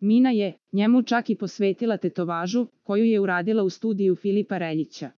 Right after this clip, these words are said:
Mina se nakon ovoga oglasila, takođe putem storija, te podelila citat u kom se pronašla: „Ako ti otkrijem ranjivu stranu sebe, nije to moja slabost,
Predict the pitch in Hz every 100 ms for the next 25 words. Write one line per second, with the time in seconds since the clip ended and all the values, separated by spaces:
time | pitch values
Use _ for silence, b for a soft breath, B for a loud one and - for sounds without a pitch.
0 | _ _ - 226 262 262 208 196 196 233
1 | 214 202 220 185 180 180 190 262 247 214
2 | - _ - 202 214 208 226 - 214 226
3 | 214 - 220 226 220 202 170 _ 196 175
4 | 185 196 214 247 214 - 202 233 208 180
5 | 208 208 190 - 170 160 147 160 127 -
6 | 180 202 202 214 240 - 240 208 196 185
7 | 220 220 190 - 202 226 196 - 180 170
8 | 220 - 196 233 240 233 226 196 202 -
9 | 185 160 147 -